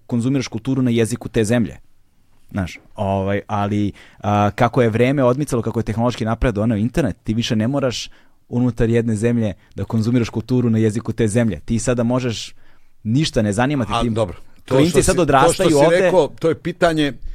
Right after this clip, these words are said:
Speaker 2: kako da kažem, to je pitanje, uslovno rečeno, političkog koncepta.
Speaker 1: Između ostalog, da,
Speaker 2: Ali,
Speaker 1: da.
Speaker 2: ako je
Speaker 1: I onoga što si ti govorio.
Speaker 2: Ako je kultura dovoljno jaka,
Speaker 1: Tako je.
Speaker 2: onda ti to ne možeš da kontrolišeš. E,
Speaker 1: Tako je.
Speaker 2: to je,
Speaker 1: Tako
Speaker 2: vraćamo
Speaker 1: je.
Speaker 2: se na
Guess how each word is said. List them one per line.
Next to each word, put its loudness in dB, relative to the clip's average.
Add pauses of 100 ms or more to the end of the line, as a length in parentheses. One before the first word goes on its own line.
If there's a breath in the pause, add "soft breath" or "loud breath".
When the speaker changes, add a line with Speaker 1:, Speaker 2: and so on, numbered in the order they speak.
(600 soft breath)
Speaker 2:
kako -6
da -2
kažem, 0
to -2
je 2
pitanje, 0 (140)
uslovno -2
rečeno, -2
političkog -4
koncepta. -4
Speaker 1:
Između 2
ostalog, 0
da, 0
Speaker 2:
Ali, 2
Speaker 1:
da. -2 (540)
Speaker 2:
ako -4
je -2 (100)
Speaker 1:
I 6
onoga 2
što -6
si -10
ti 2
govorio. 4
Speaker 2:
Ako 2
je 4
kultura 2
dovoljno 2
jaka, -2 (800 soft breath)
Speaker 1:
Tako -4
je. -4
Speaker 2:
onda 4
ti 0
to 2
ne 2
možeš -2
da -2
kontrolišeš. -10
E, -20
Speaker 1:
Tako 2
je. 0
Speaker 2:
to 4
je, 4
Speaker 1:
Tako -6
Speaker 2:
vraćamo 2
Speaker 1:
je. -2
Speaker 2:
se -4
na 0